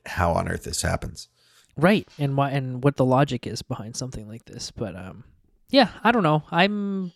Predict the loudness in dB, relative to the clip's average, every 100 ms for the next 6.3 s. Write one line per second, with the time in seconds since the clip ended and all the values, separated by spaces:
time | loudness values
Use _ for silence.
0 | _ 2 2 4 2 2 0 0 2 4
1 | 4 4 2 2 -6 -2 -2 -2 -8 -6
2 | -6 -4 -2 -2 -4 -4 0 2 0 -2
3 | -6 -4 -4 -2 -6 -14 -10 -6 -6 -6
4 | -14 _ _ _ _ -14 -6 -2 -2 -2
5 | -4 -2 -4 -4 -10 -10 -14 -12 -16 -14
6 | -10 -8